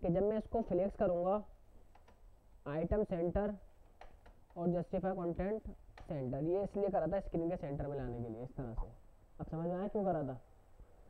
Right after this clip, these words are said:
अगर ये मैं div नहीं लगाता ना, align item center करते हुए center आ तो जाता, लेकिन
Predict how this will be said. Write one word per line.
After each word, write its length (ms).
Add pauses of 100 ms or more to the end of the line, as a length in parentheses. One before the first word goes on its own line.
(640)
अगर 240
ये 120
मैं 100
div 220
नहीं 200
लगाता 340
ना, 120 (2000)
align 300
item 260
center 340
करते 200
हुए 100
center 260
आ 120
तो 120
जाता, 300
लेकिन 360